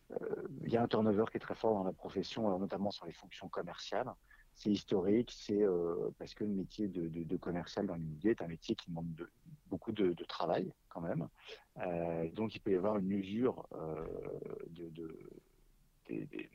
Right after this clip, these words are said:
des collaborateurs et donc qui quittent potentiellement leur poste pour aller, euh, vers d'autres entreprises. Euh, donc ça, c'est vrai qu'il y a un turnover historiquement, historiquement élevé. Euh, ça, ça peut expliquer effectivement que, que, qu'il y ait toujours beaucoup de recrutement. Et puis, il y a un autre, euh,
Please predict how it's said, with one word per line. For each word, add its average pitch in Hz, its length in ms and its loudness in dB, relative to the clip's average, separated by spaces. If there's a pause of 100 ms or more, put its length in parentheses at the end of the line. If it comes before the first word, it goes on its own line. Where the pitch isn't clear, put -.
(160)
des 95 80 -2
collaborateurs 90 720 2
et 104 40 0
donc 98 200 -6 (240)
qui - 180 -14
quittent - 380 -6 (420)
potentiellement 92 500 -2
leur 85 140 2
poste - 280 4
pour 80 200 0
aller, 87 240 6
euh, 80 220 4 (420)
vers 80 160 0
d'autres 92 220 4
entreprises. 107 640 2 (480)
Euh, 87 100 2
donc 98 220 0
ça, 117 100 2
c'est - 140 -4
vrai 95 120 6
qu'il 101 100 2
y - 20 2
a - 20 0
un 80 40 -2
turnover 85 380 2
historiquement, 92 840 0
historiquement 92 580 -4
élevé. 92 400 4 (800)
Euh, 104 480 2
ça, - 240 -6
ça - 160 -6
peut - 240 -2
expliquer 117 460 2
effectivement 95 640 0
que, 82 280 0
que, 85 280 -4
qu'il - 140 -6
y - 0 -
ait 80 40 -4
toujours 87 160 -2
beaucoup 90 220 -2
de 87 40 2
recrutement. 127 360 2
Et - 20 2
puis, 104 180 0 (400)
il - 40 -2
y - 20 2
a 95 60 4
un 104 80 8
autre, 120 260 2
euh, 87 200 6